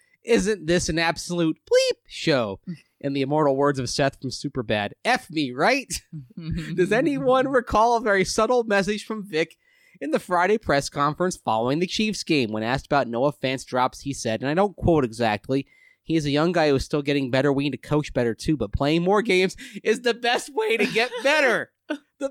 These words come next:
Speaker 1: best way to improve as a young player is to play." Stared blankly at the camera. "I thought this was the sign of Drew to come, our elusive Mountain Drew.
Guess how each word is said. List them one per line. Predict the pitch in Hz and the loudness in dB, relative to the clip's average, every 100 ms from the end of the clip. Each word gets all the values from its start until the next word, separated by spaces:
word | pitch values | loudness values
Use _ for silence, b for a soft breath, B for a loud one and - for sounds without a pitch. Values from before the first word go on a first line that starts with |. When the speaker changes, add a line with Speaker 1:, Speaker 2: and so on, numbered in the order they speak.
| 294 | 0
Speaker 1:
best | 262 254 277 | 2 2 0
way | 240 247 | 0 2
to | 269 269 | 0 -6
improve | 262 - 247 262 | -10 -6 -6 -6
as | 247 | -6
a | 220 | -2
young | 208 202 285 | 2 0 0
player | - 190 196 | 0 2 4
is | 196 - | 0 0
to | 214 | -2
play." | - 240 247 202 143 98 _ _ | 0 4 6 6 4 -2 _ _
Stared | - 123 123 | -8 -6 -4
blankly | 120 135 127 143 | -4 -4 -2 -2
at | 127 | -2
the | |
camera. | - 135 120 113 - b b | -6 -6 -4 -6 -10 b b
"I | - 233 | -2 -2
thought | - 196 196 | 0 0 2
this | 196 - | 0 -2
was | 196 180 | -4 -2
the | 185 | -2
sign | - 160 180 | 0 0 2
of | 170 | 0
Drew | 156 165 | -2 -2
to | 180 | -2
come, | - 190 185 135 - | -2 -2 0 -2 0
our | 170 | 2
elusive | 165 170 185 196 185 | 2 2 0 0 -2
Mountain | 156 196 247 180 185 151 | -2 -2 -4 -6 -10 -10
Drew. | 151 160 147 101 | -10 -6 -6 -8